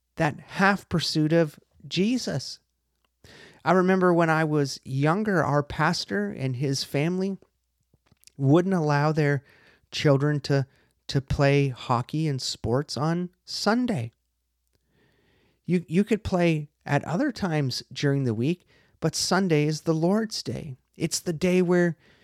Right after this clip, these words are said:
you make that commitment to follow and show your devotion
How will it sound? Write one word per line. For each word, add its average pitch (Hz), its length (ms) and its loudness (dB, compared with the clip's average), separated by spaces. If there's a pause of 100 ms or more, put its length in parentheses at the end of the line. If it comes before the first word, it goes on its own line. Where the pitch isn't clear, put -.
(300)
you 139 800 2 (800)
make 175 240 0
that 165 240 0
commitment 160 600 -2
to 147 120 -2
follow 170 680 0 (480)
and 147 200 0
show 185 520 2
your 160 240 2
devotion 139 760 0